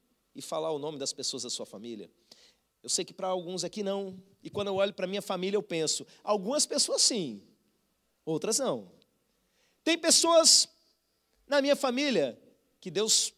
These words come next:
eu acredito, porque eu convivi com essas pessoas no, na nossa linguagem popular, né? Deus encheria a boca pra falar, "Eu sou o Deus de fulano de tal."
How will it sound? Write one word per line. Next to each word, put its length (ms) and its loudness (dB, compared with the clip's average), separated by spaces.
eu 120 -2
acredito, 680 -6
porque 140 -10
eu 60 -6
convivi 440 -4
com 120 -8
essas 200 -2
pessoas 640 -6
no, 380 -8
na 100 0
nossa 340 2
linguagem 480 -2
popular, 520 -6
né? 160 -8
Deus 360 -4
encheria 460 -4
a 40 -4
boca 280 -10
pra 100 -14
falar, 320 -6
"Eu 140 -6
sou 240 -4
o 40 -8
Deus 300 -8
de 80 -12
fulano 360 -10
de 80 -16
tal." 280 -20